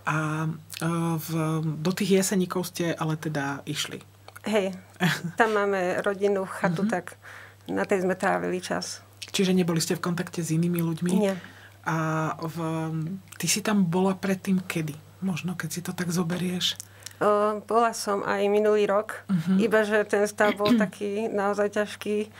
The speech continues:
Speaker 2: a možno sme si ani úplne neuvedomovali, že keby náhodou dostane tam ten pneumotorák, že čo budeme v takej situácii robiť.
Speaker 1: A, o
Speaker 2: Bola som vďačná, že som tam bola, ale teda
Speaker 1: Ale veľmi si si to neužila kvôli tomu.
Speaker 2: Hej.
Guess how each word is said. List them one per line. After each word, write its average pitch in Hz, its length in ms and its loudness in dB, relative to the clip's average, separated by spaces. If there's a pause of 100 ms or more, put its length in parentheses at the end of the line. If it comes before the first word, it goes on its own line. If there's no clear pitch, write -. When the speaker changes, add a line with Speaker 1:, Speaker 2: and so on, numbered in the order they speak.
(360)
Speaker 2:
a - 100 0
možno 220 300 4
sme 214 120 0
si 214 160 2
ani 214 160 6
úplne 214 320 2
neuvedomovali, 208 640 2
že 214 120 -2
keby 220 260 -2
náhodou 214 420 2
dostane 202 420 0
tam 208 280 0
ten 214 160 -2
pneumotorák, 208 680 0
že 208 360 -2
čo 214 160 -4
budeme 208 320 2
v 208 120 -2
takej 214 240 -2
situácii 208 500 0
robiť. 185 320 -2 (1400)
Speaker 1:
A, 175 140 0 (420)
o 170 80 -6
Speaker 2:
Bola 233 240 4
som 233 200 -4
vďačná, 220 420 -2
že 214 80 -2
som 226 180 -2
tam 196 220 -2
bola, 202 340 2
ale 196 220 2 (340)
teda 196 380 -6 (640)
Speaker 1:
Ale 190 160 0
veľmi 170 240 0
si 170 100 -2
si - 140 -8
to - 120 -6
neužila 147 600 -4
kvôli 160 260 -8
tomu. 214 160 -6
Speaker 2:
Hej. 196 180 2